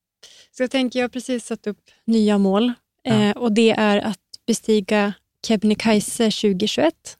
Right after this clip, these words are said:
Speaker 1: Det
Speaker 2: Ja.
Speaker 1: var svårt att få till det år med
Speaker 2: Ja.
Speaker 1: tjugotjugo.
Speaker 2: Coronagrejen.
Speaker 1: Precis. Så det kommer vi göra nästa år och det har jag satt upp som ett mål på
Speaker 2: Mm.
Speaker 1: grund av att jag vill göra det tillsammans med andra.
Speaker 2: Mm.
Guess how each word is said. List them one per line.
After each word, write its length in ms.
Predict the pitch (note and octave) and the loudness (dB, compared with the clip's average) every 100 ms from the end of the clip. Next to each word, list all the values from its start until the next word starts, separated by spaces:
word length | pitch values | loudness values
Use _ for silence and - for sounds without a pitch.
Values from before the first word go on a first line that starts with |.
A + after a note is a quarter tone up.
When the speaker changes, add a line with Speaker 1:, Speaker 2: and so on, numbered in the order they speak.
| - | -6
Speaker 1:
Det 80 | A3 | -2
Speaker 2:
Ja. 60 | |
Speaker 1:
var 220 | G#3 G3+ | 0 -2
svårt 420 | G#3+ - A3 G3 G#3 | -4 -4 -2 -2 -4
att 80 | |
få 60 | - | -6
till 220 | A3 G3 | -2 0
det 100 | G3+ | 0
år 240 | A3 G3+ G3 | -2 -2 -2
med 300 | G3 A3 A3 | -2 -4 -6
Speaker 2:
Ja. 40 | |
Speaker 1:
tjugotjugo. 800 | - A3+ G#3+ G#3+ A#3 G#3 G#3+ A3+ - _ | -6 -8 -6 -6 -6 -8 -6 -8 -10 _
Speaker 2:
Coronagrejen. 720 | - A2 A2+ - G#2 - - - | -10 -8 -8 -10 -12 -14 -14 -8
Speaker 1:
Precis. 580 | A3 - - G#3+ - - _ - - - _ - | -6 -4 -6 -6 -10 -16 _ -20 -20 -20 _ -14
Så 480 | - B3 A3+ A3 - _ _ - | -2 2 4 2 0 _ _ -2
det 100 | B3+ | 0
kommer 180 | B3+ B3 | 2 2
vi 60 | A3+ | 2
göra 160 | G3+ | 2
nästa 320 | G3+ G#3 - | 0 -4 -6
år 120 | A3+ A#3 | -2 0
och 120 | A#3 | 2
det 140 | B3+ | 2
har 120 | B3+ | 2
jag 100 | A#3+ | 0
satt 160 | A3 G#3+ | -2 -4
upp 100 | G#3 _ _ _ _ _ _ - | -6 _ _ _ _ _ _ -12
som 140 | - G#3+ | -2 0
ett 100 | G3+ | 4
mål 540 | A#3+ A#3 G3 A#3 C4 A#3+ _ | 4 4 4 2 2 -2 _
på 80 | - | 0
Speaker 2:
Mm. 80 | G3 | 4
Speaker 1:
grund 200 | G3 F#3+ | 4 4
av 80 | F#3+ | 2
att 160 | G3 G#3 | 0 -2
jag 60 | |
vill 140 | G3 G3+ | 0 2
göra 220 | G3 G3 | 2 -2
det 80 | G#3+ | -4
tillsammans 400 | - G3 G3+ A3 | -4 -2 -2 -4
med 100 | A#3+ | 0
andra. 340 | G#3 G#3+ - - _ _ | 2 2 -2 -8 _ _
Speaker 2:
Mm. 180 | C3+ A#2 | -4 -4